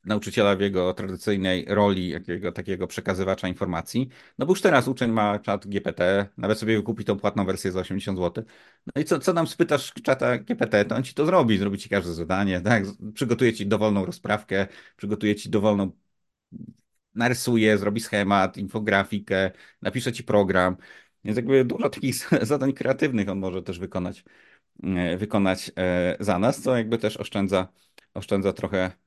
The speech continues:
czasu i pewne formy aktywności nauczycieli już nie będą tak, tak niezbędne. Natomiast, no, technologia zawsze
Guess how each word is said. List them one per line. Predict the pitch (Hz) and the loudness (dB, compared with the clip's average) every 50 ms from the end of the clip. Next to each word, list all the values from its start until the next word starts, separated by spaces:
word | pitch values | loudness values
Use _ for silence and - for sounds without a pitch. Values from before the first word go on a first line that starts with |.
| _ _ - | _ _ -8
czasu | - - 92 95 - - 147 151 143 - - | -6 -4 -4 -4 -4 -4 -4 -4 -4 -4 -4
i | 117 120 120 123 120 120 123 117 - | -2 -2 0 0 -2 -2 -4 -2 0
pewne | 113 113 117 117 117 | 0 0 0 0 -2
formy | 117 - 110 110 110 107 | -2 0 0 0 0 -2
aktywności | 107 - - 101 107 104 - - 107 | -4 -4 -6 -6 -4 -4 -4 -4 -4
nauczycieli | 104 98 95 - - - - 101 95 98 98 | -4 -4 -4 -6 -8 -6 -2 -2 0 0 -2
już | 95 90 - | -4 -6 -6
nie | - 92 | -8 -6
będą | 90 90 90 90 95 92 87 | -6 -4 -4 -4 -4 -6 -4
tak, | - 92 90 - - _ _ _ _ _ _ _ _ _ _ _ _ _ _ | -4 -4 -4 -6 -8 _ _ _ _ _ _ _ _ _ _ _ _ _ _
tak | - 98 101 | 0 2 4
niezbędne. | 110 107 101 98 92 107 95 - - - 64 | 4 4 4 4 4 2 2 2 0 -6 -4
Natomiast, | 78 110 117 156 170 170 156 - | -2 -2 0 0 0 0 0 0
no, | 156 156 156 139 - - - - - - - _ _ _ _ _ _ _ _ _ _ _ | 0 0 0 -2 -4 -6 -12 -20 -20 -20 -20 _ _ _ _ _ _ _ _ _ _ _
technologia | - 147 139 151 156 156 175 190 180 170 | -2 0 4 6 6 8 8 8 6 6
zawsze | 135 160 165 - 170 165 160 | 4 2 2 4 6 6 6